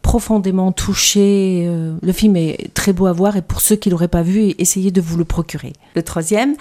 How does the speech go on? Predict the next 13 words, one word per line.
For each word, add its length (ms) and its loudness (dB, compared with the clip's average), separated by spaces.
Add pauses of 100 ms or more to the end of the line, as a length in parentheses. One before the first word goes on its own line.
(460)
euh, 600 2
le 140 0
troisième, 560 0
euh, 180 0
débat, 560 -2 (340)
c'était 380 -2
donc, 220 2
euh, 80 6
sur 180 0
le 80 0
film, 240 2
euh, 260 4
Brother, 540 0